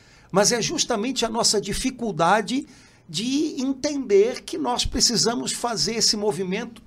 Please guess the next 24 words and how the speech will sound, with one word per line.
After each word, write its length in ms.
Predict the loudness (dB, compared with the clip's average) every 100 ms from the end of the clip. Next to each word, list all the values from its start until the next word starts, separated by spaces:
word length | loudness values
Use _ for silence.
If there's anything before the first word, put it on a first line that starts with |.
| 2
tantas 480 | 2 2 -2 -2 -2
e 60 |
tantas 400 | -2 -4 -4 -6
vezes, 420 | 0 2 2 0 -10 -20 -16
voltar 680 | -2 2 2 0 0 2 2
pro 140 | 0 -2
Senhor, 560 | 0 0 0 0 0 -6 -20 -10
pedir 340 | -6 -4 -4 -4
perdão, 540 | 0 -2 2 2 2
recomeçar, 880 | 2 0 2 0 4 4 6 4 2
aprender 640 | 0 -2 -6 0 4 4
com 240 | 2 -2 2
Ele. 340 | 2 2 -2 -6 -20 -10 0
A 100 | 0
tendência 640 | 2 -2 0 2 4 2
da 160 | 0 0
gente 500 | 2 0 0 -6 -8 -14 -20 _
é 200 | -4 -4 2
ou 360 | 4 6 2 -10 -20 _ _ _ _
ficar 680 | -6 -2 0 4 4 4 0
desmoronado 1000 | -2 2 4 6 6 4 4 4 4 2
debaixo 580 | -2 0 2 2 2 -2
do 100 | -2
desânimo 920 | -2 2 4 4 2 0 -2 -2 -6